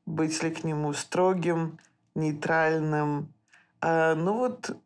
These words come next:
поскольку все здесь мучительно индивидуально, и в этом-то опасность и прелесть этой ситуации – прелесть во всех смыслах,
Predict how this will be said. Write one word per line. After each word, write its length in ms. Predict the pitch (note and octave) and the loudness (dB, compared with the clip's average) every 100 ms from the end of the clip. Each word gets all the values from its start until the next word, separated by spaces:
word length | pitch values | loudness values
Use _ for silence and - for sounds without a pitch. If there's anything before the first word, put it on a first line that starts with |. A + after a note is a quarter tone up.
| _ _ _ _ - | _ _ _ _ -4
поскольку 400 | F#3+ B3 A#3+ G3+ | 0 2 2 0
все 260 | - A3+ | 0 2
здесь 400 | G#3 F#3 G#3 G3+ | 2 0 0 0
мучительно 720 | F#3+ G3 G#3+ A3 - F#3 F3 | -2 0 0 -2 0 0 2
индивидуально, 960 | F3 E3 F3 E3+ F#3 A3 B3 G3+ E3+ D#3 | 2 0 -2 2 4 4 2 0 0 0
и 40 | |
в 120 | D#3+ | 2
этом-то 480 | G3 F#3+ D#3+ E3 D#3+ | 2 2 -2 0 2
опасность 840 | D#3+ D#3+ E3+ E3+ - D#3 - - | 2 2 2 0 -4 -6 -6 -8
и 180 | - E3 - - - _ | -6 -6 -10 -20 -20 _
прелесть 540 | F#3+ G#3+ A3+ G3 F#3+ F3+ | 0 2 4 2 0 -2
этой 220 | E3 D3+ | -2 -4
ситуации – 880 | - - D3 C#3+ C#3 - - - - - _ - | -6 -4 -2 -2 -4 -6 -6 -6 -8 -16 _ -4
прелесть 440 | E3+ E3 E3 - | 0 0 -2 0
во 100 | D#3+ | -2
всех 320 | D#3+ - E3 | 0 -2 -2
смыслах, 540 | - F#3 E3+ E3+ - | -2 -4 -4 -4 -6